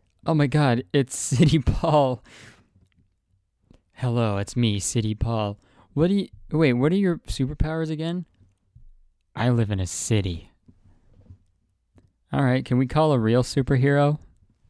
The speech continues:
No, because those don't exist. Sorry, I'm the real superhero. That, I'm the realest one you'll ever get. City Paul. Yo, straight up. Let me know if you wanna,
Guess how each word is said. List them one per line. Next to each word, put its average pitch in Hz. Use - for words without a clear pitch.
No, 107
because 107
those 110
don't 110
exist. 95
Sorry, 101
I'm 117
the 110
real 110
superhero. 110
That, 110
I'm 117
the 113
realest 117
one 117
you'll 113
ever 107
get. 101
City 113
Paul. 101
Yo, 107
straight 156
up. 131
Let 147
me 262
know 160
if 139
you 135
wanna, 156